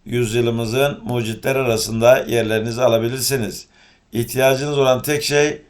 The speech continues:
kendinize inanmak ve Aslan gibi meraklı olmak. Göklerimizde gezecek yeni yerli uçaklarımız sizden adını taşıya-, taşıyabilir.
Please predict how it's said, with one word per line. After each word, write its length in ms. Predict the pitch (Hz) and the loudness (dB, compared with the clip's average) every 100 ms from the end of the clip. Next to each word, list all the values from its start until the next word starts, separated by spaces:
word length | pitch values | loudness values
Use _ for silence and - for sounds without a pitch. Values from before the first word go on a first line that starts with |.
| _ - | _ -6
kendinize 680 | 113 113 117 117 110 113 104 | -2 0 -2 -2 -2 -2 -2
inanmak 640 | 120 113 117 131 135 - _ _ _ - | -2 -2 2 2 0 -6 _ _ _ -6
ve 160 | 117 - | 0 4
Aslan 460 | 123 - 139 139 | 4 2 0 0
gibi 500 | 110 104 123 131 - - - | 0 0 0 0 -4 -14 -6
meraklı 440 | 110 113 113 135 | 0 2 2 0
olmak. 540 | 127 101 73 - - _ _ _ _ _ _ _ _ _ _ _ _ _ _ _ _ _ | 0 0 -4 -12 -18 _ _ _ _ _ _ _ _ _ _ _ _ _ _ _ _ _
Göklerimizde 680 | 131 139 - 160 160 160 185 | 0 0 4 2 2 0 2
gezecek 800 | 180 160 143 127 147 160 - - - | 2 2 0 4 4 4 0 -14 -10
yeni 760 | 110 117 123 135 147 147 147 - | -4 -2 0 0 2 0 0 -2
yerli 320 | 131 139 147 | 2 4 4
uçaklarımız 640 | 156 147 123 123 123 139 - | 0 0 0 0 -2 0 -2
sizden 360 | 127 127 147 | -2 2 2
adını 320 | 131 127 139 | 2 0 -2
taşıya-, 540 | 135 131 120 139 123 - | -2 -4 0 0 0 -4
taşıyabilir. 840 | 127 - 135 127 135 139 - - | -4 -2 0 0 0 0 0 -4